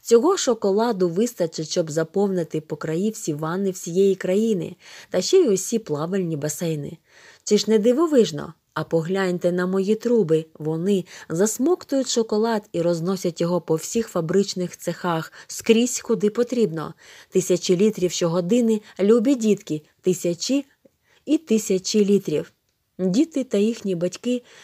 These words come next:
не могли з подиву промовити і слова. Вони були приголомшені,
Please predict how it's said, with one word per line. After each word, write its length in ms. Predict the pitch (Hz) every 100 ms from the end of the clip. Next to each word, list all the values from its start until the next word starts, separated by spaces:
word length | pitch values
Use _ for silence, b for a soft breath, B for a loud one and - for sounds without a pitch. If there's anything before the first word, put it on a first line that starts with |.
| B
не 140 | 254
могли 320 | 330 311 269 277
з 60 |
подиву 400 | - 240 226 220
промовити 600 | 220 190 185 196 190 196
і 80 | 220
слова. 500 | - - 175 147 147 - _ _
Вони 320 | 160 190 220
були 280 | 190 202 202
приголомшені, 920 | 202 196 220 220 190 160 151 147